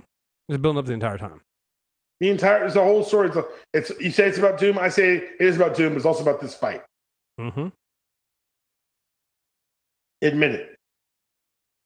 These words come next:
Speaker 2: Admit you knew. Of course I knew.
Speaker 1: Yeah. Tony knew the entire time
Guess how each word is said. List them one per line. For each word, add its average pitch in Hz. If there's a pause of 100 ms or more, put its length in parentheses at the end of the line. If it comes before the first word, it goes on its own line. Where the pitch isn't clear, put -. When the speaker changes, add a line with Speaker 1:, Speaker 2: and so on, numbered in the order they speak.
(140)
Speaker 2:
Admit 160
you 151
knew. 131
Of -
course -
I 90
knew. 78 (3250)
Speaker 1:
Yeah. 170 (280)
Tony 214
knew 202
the 165
entire 147
time 110